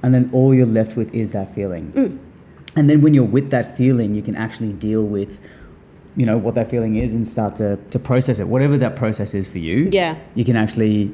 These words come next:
Speaker 1: actually go through it.
Speaker 2: Yeah.
Speaker 1: Uh, an analogy that I thought of
Speaker 2: Mm.
Speaker 1: is kinda like if this, if these feelings are, you know, stuff in your wardrobe,
Speaker 2: Mm-hmm.
Speaker 1: if you just have the stuff in your wardrobe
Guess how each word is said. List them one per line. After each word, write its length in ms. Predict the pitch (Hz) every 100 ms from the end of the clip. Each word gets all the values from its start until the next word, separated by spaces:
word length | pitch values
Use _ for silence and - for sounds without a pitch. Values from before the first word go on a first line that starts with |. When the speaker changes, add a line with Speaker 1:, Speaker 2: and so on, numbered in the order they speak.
| -
Speaker 1:
actually 260 | 117 117 113
go 160 | 107 101
through 280 | - 131 90
it. 120 | - -
Speaker 2:
Yeah. 200 | 202 160 - - -
Speaker 1:
Uh, 340 | 120 117 113 117 -
an 160 | 123 127
analogy 460 | 135 131 151 160 139
that 140 | 120
I 160 | 107 127
thought 300 | 131 107 82
of 300 | 80 135 -
Speaker 2:
Mm. 260 | 220 190 190 - -
Speaker 1:
is 600 | 120 113 110 98 - - -
kinda 200 | 139 156
like 180 | 160 139
if 80 | 120
this, 260 | 147 - -
if 140 | 139 -
these 160 | 147 147
feelings 400 | 139 143 135 117
are, 180 | 107 - - - 104
you 80 | 104
know, 100 | 107
stuff 500 | - - 139 131 -
in 120 | 123
your 160 | 113 98
wardrobe, 560 | 98 92 87 - - -
Speaker 2:
Mm-hmm. 500 | 247 233 214 170 185 - - - -
Speaker 1:
if 240 | 135 135
you 140 | 151 147
just 340 | 139 127 131
have 400 | - - 123 147
the 80 | 160
stuff 320 | 135 143 127
in 80 | 123
your 100 | 117
wardrobe 760 | 107 117 120 107 98 98 113